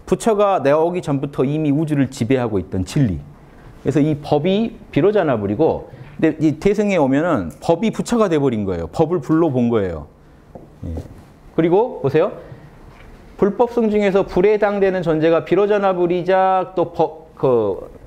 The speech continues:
비로자나불이 돼버렸기 때문에 법이 됐죠. 그러면 이 중생성을 가진 존재 중에 제일 부처도 그럼 얘기할 수는 있겠죠. 고분이 십지보살인 거예요. 화엄경에서.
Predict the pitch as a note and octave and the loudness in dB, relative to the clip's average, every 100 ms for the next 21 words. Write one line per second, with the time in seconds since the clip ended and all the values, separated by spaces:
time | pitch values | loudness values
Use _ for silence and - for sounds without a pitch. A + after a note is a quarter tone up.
0 | - - - F#3 F#3 F3+ E3 D3+ D3 D3+ | -16 -4 0 2 2 2 0 0 2 2
1 | D3 C#3+ C3 A#2+ C#3 C3 - C#3+ E3 C#3+ | 2 -2 -2 -2 0 -2 -2 -2 0 0
2 | - E3 G#2 - - - - D#3 D#3+ D#3 | 0 -2 -2 -8 -20 -10 -4 -2 0 -2
3 | D3 F3 F3+ A3+ B3+ B3 A3+ G#3 C#3+ C#3 | -4 -2 0 2 0 0 0 0 -2 0
4 | D#3+ C3+ C3 A#2+ A#2+ B2 A#2+ C#3 C#3 - | 0 2 2 0 0 0 -2 -2 0 0
5 | A2 - A#2+ A2 G#2 G#2 G#2+ A2 A2 - | -4 -2 0 0 0 0 0 2 0 0
6 | G#2 F2 G#2+ - D2 - - - - - | -4 -2 -4 -2 -4 -4 -18 -20 -20 -2
7 | B2+ A#2 B2 F3+ B3 - - - - F3 | 0 2 2 2 -2 -6 -10 -6 -2 0
8 | C#3 G2+ E2+ D#2+ D2 D2+ D#2 C3 A#2 F2+ | 0 -2 -2 -4 -2 -4 -4 -4 -2 -2
9 | D#2 C#2+ - | -4 -6 -12